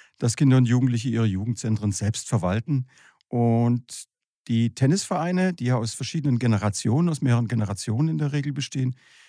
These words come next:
befinden sich ebenso auf der mittleren Stufe, wo es darum geht, mitbestimmen zu können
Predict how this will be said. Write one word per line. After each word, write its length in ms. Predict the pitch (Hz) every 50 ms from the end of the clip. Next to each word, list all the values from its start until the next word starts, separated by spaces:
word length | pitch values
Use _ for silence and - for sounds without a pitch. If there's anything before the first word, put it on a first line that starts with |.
| _ _ _ _ _
befinden 260 | - - 151 135 143
sich 220 | 135 135 117 -
ebenso 240 | 160 139 135 117 135
auf 80 | 110 -
der 100 | 131 110
mittleren 380 | 113 156 - - 135 117 113
Stufe, 420 | - - - 151 180 196 - 139 101
wo 80 | 117 120
es 80 | 110
darum 300 | - 123 113 110 123 113
geht, 320 | 101 127 127 120 - - _
mitbestimmen 1000 | - 117 131 156 - - _ _ _ - 123 - - - 156 165 196 190 180 175
zu 160 | - - 170
können 400 | - - 160 156 147 151 147 143